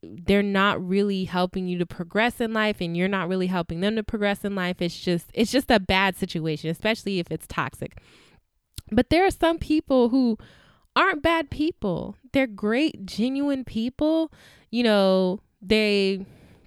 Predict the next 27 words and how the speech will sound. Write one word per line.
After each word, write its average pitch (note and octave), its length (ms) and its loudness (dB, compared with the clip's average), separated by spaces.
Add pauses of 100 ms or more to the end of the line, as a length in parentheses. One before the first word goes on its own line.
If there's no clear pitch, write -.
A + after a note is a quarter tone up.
(560)
they A3 220 4
mean G#3 440 0
well, D4+ 460 0 (1040)
but C4+ 220 2
they're E4 160 2
not E4 240 0
meant C4 300 -6
to C4+ 120 -2
go A#3+ 260 2
on C4+ 180 -2
this B3 200 -4
journey A#3+ 420 -4
with A3 340 -4
us. - 500 -12 (1000)
They're C4 200 6
not D4 240 0
meant A#3+ 400 0
to A#3+ 560 2
support - 760 0
us G3 280 -2
in G#3 220 -2
this G3 160 -2
season. A#3 760 -4 (600)
They're A3+ 300 2
not D4 280 -2
meant A#3 460 -2
to A3 720 2